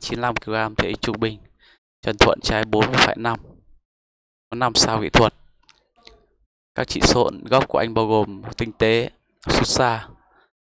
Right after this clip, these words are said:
đánh đầu mạnh, sút và tạt má ngoài, qua người. Ở vị trí S T thì Ibra mạnh ở khả năng đó là dứt điểm, lực sút, đánh đầu, giữ bóng,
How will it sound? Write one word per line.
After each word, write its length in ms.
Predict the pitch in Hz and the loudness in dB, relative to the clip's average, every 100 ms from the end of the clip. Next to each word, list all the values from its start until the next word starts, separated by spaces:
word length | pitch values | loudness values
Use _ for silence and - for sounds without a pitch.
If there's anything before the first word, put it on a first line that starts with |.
| _ | _
đánh 100 | 117 | -4
đầu 140 | 120 110 | -2 0
mạnh, 220 | 117 - _ _ _ _ _ | -2 -6 _ _ _ _ _
sút 380 | - - 123 - | -6 -2 -4 -4
và 60 | - | -2
tạt 160 | 110 107 | -2 -2
má 120 | 104 | -4
ngoài, 380 | 113 117 104 101 - _ _ _ | -4 -4 -6 -14 -20 _ _ _
qua 100 | 113 | -4
người. 360 | 113 110 95 85 78 _ _ _ _ _ _ _ _ | -2 -2 -4 -14 -20 _ _ _ _ _ _ _ _
Ở 100 | 101 | -8
vị 100 | 104 | -6
trí 180 | - 95 | -4 -4
S 180 | - | -4
T 40 | - 123 117 | -2 0 0
thì 180 | 113 107 | -2 -4
Ibra 420 | 110 110 110 110 | -6 -4 -2 -2
mạnh 200 | 110 107 - | -2 -8 -8
ở 100 | 98 | -12
khả 180 | - - | -10 -6
năng 340 | 110 107 104 107 _ _ _ _ _ _ _ _ _ | -6 -6 -12 -16 _ _ _ _ _ _ _ _ _
đó 100 | 104 | -4
là 340 | 107 113 104 101 | 0 0 0 -2
dứt 160 | 123 | -4
điểm, 240 | 123 98 120 - - _ _ _ | -2 -4 -6 -20 -20 _ _ _
lực 160 | 104 104 | -14 -8
sút, 240 | - 131 - - - _ | -2 -2 -4 -20 -20 _
đánh 240 | 110 113 | -12 -4
đầu, 420 | 120 107 98 - _ _ _ _ _ _ _ _ _ - | -2 -2 -6 -16 _ _ _ _ _ _ _ _ _ -8
giữ 200 | 107 101 | -6 -2
bóng, 280 | 104 110 | -2 -2